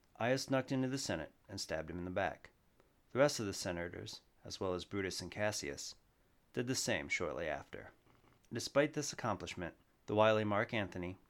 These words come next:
turned the Romans against the Hidden Ones, and Aya was forced to flee the city. Her plans to assassinate the general turned politician was foiled by a mob of angry citizens, who chased her to the top of an aqueduct, where she had fainted from her wounds.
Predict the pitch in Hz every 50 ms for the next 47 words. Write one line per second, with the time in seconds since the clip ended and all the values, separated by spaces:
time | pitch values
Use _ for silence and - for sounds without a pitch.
0 | _ _ _ - - 110 113 117 127 135 135 123 110 104 107 107 101 92 - 92
1 | 95 92 95 90 - - - 95 92 90 90 - - - 135 123 117 101 80 71
2 | - - - - - - - _ _ _ _ _ _ _ _ _ - - 90 85
3 | 90 110 104 82 - - - - - _ - - - - - 78 62 - - -
4 | - - - 82 - - - - - 87 - - - - - _ _ _ _ _
5 | - - - _ _ - - - _ _ _ - 123 - 139 135 139 147 151 -
6 | 160 151 - - 117 117 123 - - 117 113 110 - 95 92 - 90 92 95 101
7 | 110 107 - - 101 101 - 98 98 101 101 - - - - - - - - -
8 | - 95 - - - 110 101 101 107 104 98 95 87 85 80 80 78 80 78 78
9 | 73 71 82 90 98 107 117 117 - - 95 85 - - 58 52 55 - - -
10 | - _ _ _ _ - - 107 101 - 127 131 123 - - 98 87 85 78 80
11 | - - - 92 85 - 73 73 82 85 90 87 95 110 - - 85 - - -
12 | - - - - _ - _ _ _ - _ _ - 117 107 - - 113 107 98
13 | - - 98 92 92 90 82 - - 90 85 87 92 82 82 76 60 58 - -
14 | -